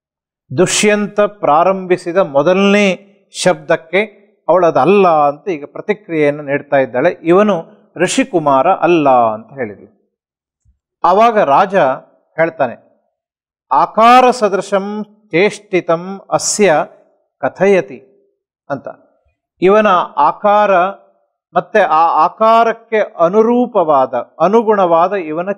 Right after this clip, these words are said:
ಚೇಷ್ಟೆ, ಇವನ ವ್ಯವಹಾರ, ಇದೆರಡನ್ನ ನೋಡಿದಾಗ ಇವನು ಋಷಿಕುಮಾರ ಅಲ್ಲ ಎಂಬುದು ಸ್ಪಷ್ಟವಾಗುತ್ತದೆ ಅಂತ ಹೇಳಿದೆ. "ಚೇಷ್ಟಿತಂ ಏವ ಅಸ್ಯ ಕಥಯತಿ" ಅಂತ.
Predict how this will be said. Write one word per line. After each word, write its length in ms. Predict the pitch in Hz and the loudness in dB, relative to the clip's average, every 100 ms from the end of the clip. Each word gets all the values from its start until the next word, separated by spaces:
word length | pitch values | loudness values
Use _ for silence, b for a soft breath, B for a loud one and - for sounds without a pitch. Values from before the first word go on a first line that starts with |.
| _ | _
ಚೇಷ್ಟೆ, 420 | 220 208 - - | 0 0 -4 -10
ಇವನ 280 | 113 156 170 | -4 -2 0
ವ್ಯವಹಾರ, 580 | 160 131 156 165 147 131 107 _ _ _ - | 0 0 0 2 0 -2 -6 _ _ _ -18
ಇದೆರಡನ್ನ 560 | 139 151 202 220 214 | -4 0 2 2 -2
ನೋಡಿದಾಗ 580 | 185 156 165 170 147 156 180 139 - _ _ _ _ - | -4 -2 -2 0 -2 0 0 -2 -6 _ _ _ _ 0
ಇವನು 260 | 170 185 | 2 2
ಋಷಿಕುಮಾರ 760 | 170 160 - 240 208 185 170 165 | 0 0 -2 -4 -2 0 2 2
ಅಲ್ಲ 640 | 185 - 165 202 175 156 | 0 0 0 2 2 2
ಎಂಬುದು 640 | 147 143 139 170 165 - _ _ - | 0 -4 -6 -4 -4 -6 _ _ -14
ಸ್ಪಷ್ಟವಾಗುತ್ತದೆ 1120 | - 160 - - 226 165 135 120 135 120 120 | -8 -6 -6 -2 0 2 0 -4 -8 -6 -8
ಅಂತ 100 | 120 | -10
ಹೇಳಿದೆ. 320 | 123 101 - | -16 -20 -6
"ಚೇಷ್ಟಿತಂ 640 | 180 190 - 170 156 143 131 | -4 -4 -6 -6 -6 -6 -8
ಏವ 240 | 131 170 202 131 - _ - | -2 2 2 0 -8 _ -10
ಅಸ್ಯ 280 | 139 - 151 | -8 -6 -6
ಕಥಯತಿ" 760 | 143 165 180 147 127 123 113 110 | -2 -2 0 -2 -2 -6 -14 -12
ಅಂತ. 180 | 104 | -14